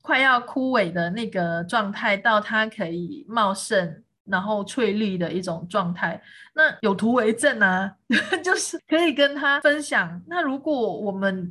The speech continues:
对自己说这一句话，就是偶尔的时候，你要透过某一些别人的东西来告诉他，“哎，有一个这样的东西”，也许他比较容易能够去接受。但如果你用自己说教的方式，他们可能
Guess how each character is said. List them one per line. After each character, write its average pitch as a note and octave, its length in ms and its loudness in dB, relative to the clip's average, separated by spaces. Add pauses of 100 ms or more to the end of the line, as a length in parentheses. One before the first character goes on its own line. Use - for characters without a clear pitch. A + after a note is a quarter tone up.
对 E4 180 4
自 D4+ 160 2
己 A#3+ 100 -2
说 B3 240 -2
这 B3 220 2
一 A#3+ 40 -2
句 A#3+ 200 -4
话， G#3+ 320 2
就 C4+ 100 0
是 F#4 300 -4 (160)
偶 G#3+ 220 4
尔 F#3+ 280 4 (160)
的 G3 140 4
时 F#3+ 180 -8
候， A3+ 160 -2
你 G#3+ 100 -4
要 G#3+ 120 2
透 A3+ 240 0
过 A3+ 160 0
某 F#3 240 -2
一 - 20 -4
些 G#3+ 220 0
别 G3 300 -2
人 B3+ 240 2
的 F3 120 -2
东 F#3 220 2
西 F3+ 300 -8
来 F3 160 -6
告 G3+ 200 0
诉 G3+ 200 -8
他 G#3 160 -6 (100)
，“哎， E4+ 100 -2 (280)
有 F#3+ 120 -8
一 A3 60 -6
个 A3 100 0
这 A3 140 2
样 A3 100 4
的 F#3 80 -2
东 F#3 220 -6
西”， F#3 220 -12 (160)
也 D4 120 2
许 E4+ 160 0
他 C#4+ 140 0
比 G#3+ 300 -6
较 B3+ 180 2
容 G3+ 240 2
易 G#3+ 220 -6 (140)
能 F3 140 0
够 A3 140 2
去 G#3+ 220 -4
接 F#3+ 240 -4
受。 E3+ 440 -6 (140)
但 D#4 160 4
如 C#4+ 100 6
果 D4 140 6
你 A3+ 120 -4
用 C4 200 0
自 C4+ 140 -2
己 F#3 120 -8
说 C4 280 2
教 D4 200 2
的 G3+ 140 0
方 G#3 240 -2
式， A3 260 -6
他 A#3 160 -4
们 A#3+ 200 -2
可 F#3 160 -6
能 B2 200 -14